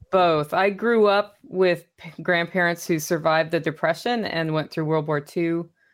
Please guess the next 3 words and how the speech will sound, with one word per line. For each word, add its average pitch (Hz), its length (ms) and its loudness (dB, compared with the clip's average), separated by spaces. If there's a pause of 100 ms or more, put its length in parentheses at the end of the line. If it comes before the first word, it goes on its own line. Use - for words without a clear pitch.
(880)
And 156 640 2 (140)
they 190 760 2
canned 160 800 -2